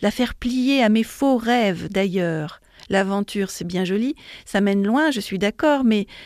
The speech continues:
qu'on en croise des malheureux là-bas, au large. Moi, l'aventure, je l'ai voulue très loin de moi, parce que dans le fond, je me détestais, et que je voyais en ma femme un magnifique voilier pour prendre le large.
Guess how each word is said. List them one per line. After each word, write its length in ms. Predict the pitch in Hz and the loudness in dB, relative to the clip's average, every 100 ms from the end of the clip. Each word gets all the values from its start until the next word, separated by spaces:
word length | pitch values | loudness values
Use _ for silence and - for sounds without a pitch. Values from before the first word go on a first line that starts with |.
| - _ | -20 _
qu'on 160 | - 277 | 0 2
en 120 | 226 | 2
croise 560 | - - 277 262 196 165 | 0 0 4 4 2 0
des 120 | 180 | -2
malheureux 540 | 180 165 165 175 233 | 0 0 0 2 2
là-bas, 460 | 208 175 190 208 202 _ _ - | 2 2 0 0 -2 _ _ -8
au 80 | 147 | -4
large. 480 | 185 220 156 117 - - _ _ _ _ _ _ _ _ _ _ _ _ | -2 -2 -4 -8 -10 -12 _ _ _ _ _ _ _ _ _ _ _ _
Moi, 220 | 208 226 | 2 4
l'aventure, 680 | 233 190 190 - 240 240 214 - - - | 4 2 -2 -2 -2 -2 -2 -10 -18 -4
je 120 | 202 | 0
l'ai 140 | 202 | 0
voulue 280 | 208 220 233 | 0 0 -2
très 380 | _ - - 294 | _ -4 4 6
loin 240 | 262 254 | 6 6
de 120 | 233 | 6
moi, 240 | 214 190 185 | 4 2 0
parce 260 | 208 - | -2 -6
que 100 | - | -2
dans 160 | 247 277 | 0 2
le 100 | 262 | 0
fond, 220 | - 294 285 - | 0 -2 -2 -8
je 100 | - | 2
me 140 | 214 190 | 2 2
détestais, 840 | 190 247 214 208 - _ 165 180 - - - | 0 -2 0 -4 -6 _ -4 -4 -12 -20 -2
et 100 | 240 | 0
que 120 | 277 | 2
je 120 | 240 | 2
voyais 360 | 240 254 285 277 | 2 2 4 4
en 60 | 214 | 4
ma 140 | 202 | 2
femme 400 | - 247 240 220 - - | 2 2 4 4 0 -6
un 140 | 190 190 | 0 2
magnifique 800 | 208 240 240 233 - 226 220 185 | 4 6 6 4 -2 -8 -6 -8
voilier 580 | 170 202 214 180 185 | 0 2 2 0 -4
pour 180 | - - | -4 -12
prendre 340 | - 214 226 220 | -6 0 2 2
le 100 | 196 | 2
large. 540 | 180 165 185 196 | 0 -2 -6 -8